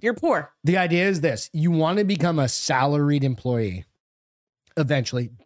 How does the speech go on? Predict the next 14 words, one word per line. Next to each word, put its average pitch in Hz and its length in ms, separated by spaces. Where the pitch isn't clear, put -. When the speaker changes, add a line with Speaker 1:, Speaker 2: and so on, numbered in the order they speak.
Speaker 2:
depending 165 480
on 190 140
how 139 200
Speaker 1:
Maybe, - 240
Speaker 2:
much - 40
you - 60
Speaker 1:
maybe - 220
Speaker 2:
make. - 100
Speaker 1:
not. 226 260
Some 240 180
people 262 260
wanna 254 160
s-, 262 60
Speaker 2:
Yep. - 160